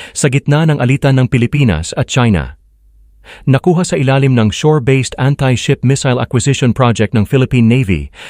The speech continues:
ang three hundred and seventy-five million U S dollar na nagtalaga para sa tatlong baterya ng brahmos missiles at teknikal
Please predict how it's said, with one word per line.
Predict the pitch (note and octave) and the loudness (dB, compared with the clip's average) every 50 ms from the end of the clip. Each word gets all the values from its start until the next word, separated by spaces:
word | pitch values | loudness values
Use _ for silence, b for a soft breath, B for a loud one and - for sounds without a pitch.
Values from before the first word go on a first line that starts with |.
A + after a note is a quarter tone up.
| B B B | B B B
ang | C3 A#2+ A2+ | 0 2 2
three | - - - D3+ F3+ D#3+ | 0 -2 -2 0 0 0
hundred | C3+ E3 D#3+ D3 D#3 C3+ C3 | 0 0 0 0 0 0 0
and | B2 | 0
seventy-five | - - C#3 B2+ C3+ B2 A#2+ - - C3+ C#3 D3 G#2+ G#2+ A#2 | 0 0 0 0 0 -2 -4 -4 -2 0 0 0 0 0 0
million | A#2+ A#2 A2+ B2 B2+ A#2+ A#2 G#2+ | 0 2 2 2 2 2 2 2
U | A2+ C#3 D#3+ | 2 0 2
S | - A#2+ - | 0 -2 -2
dollar | - A2+ A#2+ A2+ A2+ F#2+ D#2+ C#2+ C#2 B B B B B B B | 0 0 0 2 2 0 -2 -4 -6 B B B B B B B
na | C3+ C3 | 0 2
nagtalaga | C#3 B2+ - C#3+ B2 B2+ A#2+ C3 C3 | 0 0 0 0 -2 0 0 0 0
para | C3 - B2+ B2+ B2 | 0 0 0 0 0
sa | - - B2 | 0 -2 -2
tatlong | - B2 - - B2+ C3 C3 | -2 -2 -2 0 0 0 2
baterya | A2+ A#2 A2 C3 C3 B2+ B2+ B2+ B2 | 0 0 0 0 0 0 0 0 2
ng | A#2+ A2 G#2+ | 2 2 2
brahmos | G2+ E2+ B2 B2+ C3+ C3+ B2+ B2 - - | 2 2 2 2 2 2 0 -2 -2 0
missiles | C3 C#3 C3+ - - F2+ D#2+ E2+ F2 - - B B B B B B B | 0 0 0 0 0 0 0 -2 -4 -8 -10 B B B B B B B
at | C3+ A#2+ - - | -4 -4 -2 -4
teknikal | C3+ - - C3 A#2+ - C#3+ C#3+ | -6 -2 -2 -4 -2 0 0 0